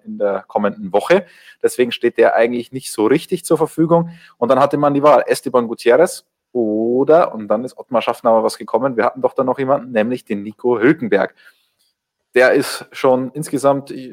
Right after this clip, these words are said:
vier Jahre für das Team gefahren, zweitausendzwölf und von zweitausendvierzehn bis zweitausendsechzehn, hat sehr gute Erfahrungen mit dem Team gemacht, ist bis zum letzten Jahr auch noch Formel eins gefahren, nämlich für Renault. Das heißt, er kennt die aktuellen Autos sehr, sehr gut,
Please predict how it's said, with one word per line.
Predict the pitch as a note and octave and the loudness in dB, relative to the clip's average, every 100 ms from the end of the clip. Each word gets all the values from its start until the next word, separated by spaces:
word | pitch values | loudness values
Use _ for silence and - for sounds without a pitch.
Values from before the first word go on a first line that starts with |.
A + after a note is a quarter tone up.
| C#3 - | -20 -20
vier | - E3 | 2 4
Jahre | D3+ D3+ | 6 4
für | D#3+ C#3+ | 4 0
das | - | -2
Team | C3+ | -8
gefahren, | A#2+ B2+ C#3 D#3 | -6 -2 -4 -2
zweitausendzwölf | - B2 A2+ A#2+ A2 A#2 C#3+ | 0 2 2 0 0 2 2
und | B2+ A#2+ | -2 -12
von | B2 A#2+ | -14 -4
zweitausendvierzehn | A#2 G#2+ A2 G#2+ C#3 - B2 | -2 -2 -4 -4 -4 -4 -12
bis | G2 | -12
zweitausendsechzehn, | - G#2 A#2+ G#2+ G#2 C#3+ - - C#3+ _ _ _ _ | -6 -4 -2 -4 -4 -4 -4 -6 -8 _ _ _ _
hat | A#2 | 2
sehr | D3+ E3+ | 4 4
gute | F#3+ | 4
Erfahrungen | F3 - E3 F3+ E3 | 4 6 6 4 2
mit | D#3+ | 0
dem | D#3+ | -4
Team | D#3 D#3 | -8 -8
gemacht, | D3+ D3+ D#3 - _ _ _ | -2 -2 -4 -10 _ _ _
ist | D#3 D3 - | -4 -4 -2
bis | F3 E3+ | -2 -2
zum | D#3 | -4
letzten | C#3 D3+ - | -2 -2 -4
Jahr | C#3 C3+ | 0 2
auch | C3+ | 2
noch | C#3 - | -2 -4
Formel | C3+ B2 | -2 -2
eins | A2 E3+ E3+ | -2 -4 -6
gefahren, | C#3 - C3+ | -6 0 0
nämlich | B2+ A#2+ | -2 -10
für | - B2 - | -4 -4 -4
Renault. | A#2 A2+ A2 C#3+ E3 | -6 -2 0 2 2
Das | B2+ | 0
heißt, | B2 | 0
er | A#2 | -4
kennt | - B2+ - | -4 -6 -4
die | - | -8
aktuellen | - - A2+ - | -6 -2 -2 0
Autos | A#2+ C#3 C3 - _ | 0 0 -2 -4 _
sehr, | - G#2+ | 0 0
sehr | G#2+ G2+ | 2 0
gut, | A#2 F#3 | 2 0